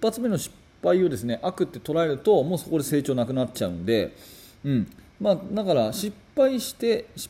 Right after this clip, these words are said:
敗ある意味させて、それをどうやって改善していくかっていうのを一緒に考えていくっていうのが指導者かなっていうふうに思うんですね。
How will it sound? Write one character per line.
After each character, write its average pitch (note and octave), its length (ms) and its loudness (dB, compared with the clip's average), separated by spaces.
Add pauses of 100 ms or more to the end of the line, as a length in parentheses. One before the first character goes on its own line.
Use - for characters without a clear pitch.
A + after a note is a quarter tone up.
(140)
敗 A3 200 2
あ G#3 80 2
る F#3 80 4
意 - 20 2
味 A#2 100 -2
さ C#3 160 -6
せ F#3+ 200 -2
て、 - 340 2 (420)
そ - 220 2
れ F#3+ 140 8
を G#3+ 240 6 (500)
ど E3 240 6
う G3+ 60 10
や C3 80 6
っ - 20 -2
て G#2+ 260 -4 (420)
改 C#3 200 -2
善 C3+ 140 -2
し - 40 -8
て C#3 100 -4
い - 20 -4
く - 60 -12
か F3+ 100 0
っ F#3+ 60 -4
て - 160 -4
い - 20 2
う - 20 2
の D#3+ 60 0
を B2+ 40 0
一 A#2 60 -2
緒 D3 140 -2
に - 40 0
考 D3 280 -6
え C#3+ 80 -2
て C3 80 -8
い - 20 -8
く B2+ 60 -8
っ A#2+ 40 -6
て - 140 -8
い A#3 40 -4
う - 20 -2
の A#3 80 -2
が A#2+ 100 2
指 B2+ 180 -4
導 B2 140 2
者 G2+ 80 -4
か G2+ 120 -4
な G2+ 200 0
っ F#2 60 -6
て - 140 -6
い - 20 2
う - 20 2
ふ C#3 40 -4
う - 20 -2
に A2 60 -2
思 F#2 120 -4
う - 20 -8
ん C#2+ 40 -10
で - 60 -16
す - 40 -16
ね。 E3 160 -6